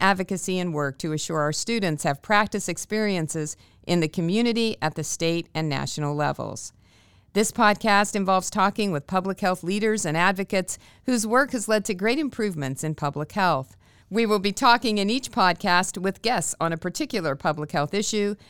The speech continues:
and we'll end each podcast by asking how we as the community can advocate for change. Today, I'm very excited to talk about our major event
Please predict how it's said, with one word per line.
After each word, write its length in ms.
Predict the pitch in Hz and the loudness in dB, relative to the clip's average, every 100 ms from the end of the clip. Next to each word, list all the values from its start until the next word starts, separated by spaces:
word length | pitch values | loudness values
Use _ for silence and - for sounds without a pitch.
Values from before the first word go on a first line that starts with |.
| - | -4
and 160 | 233 254 | 0 4
we'll 140 | 254 | 4
end 180 | 269 302 | 4 2
each 220 | 220 - | -2 0
podcast 560 | 185 170 - 175 190 - | 2 2 2 0 0 0
by 160 | 185 | 0
asking 400 | - 196 - 196 | 2 0 0 -2
how 180 | 190 175 | 0 0
we 420 | 156 185 226 254 | 0 -2 0 -2
as 140 | - 220 | -4 -6
the 100 | 247 | -6
community 600 | - 233 196 165 143 139 | -2 0 0 0 -2 -4
can 200 | - 185 | -4 -2
advocate 520 | 151 143 143 - 147 | 0 0 -4 -6 -6
for 140 | - 175 | -6 -10
change. 580 | - 131 - - - _ _ - _ - | -6 -6 -6 -10 -14 _ _ -20 _ -10
Today, 460 | 240 262 175 127 - _ - | -2 2 2 0 -8 _ -2
I'm 200 | 190 208 | 2 2
very 320 | 180 277 403 | 2 2 2
excited 460 | 302 - 202 185 180 | 0 0 0 2 0
to 100 | 170 | -4
talk 300 | 165 185 180 | 0 0 0
about 320 | 156 165 165 | 2 4 4
our 160 | 143 160 | 2 0
major 480 | 160 196 220 220 190 | 2 0 0 0 0
event 400 | 165 247 359 | 0 0 -2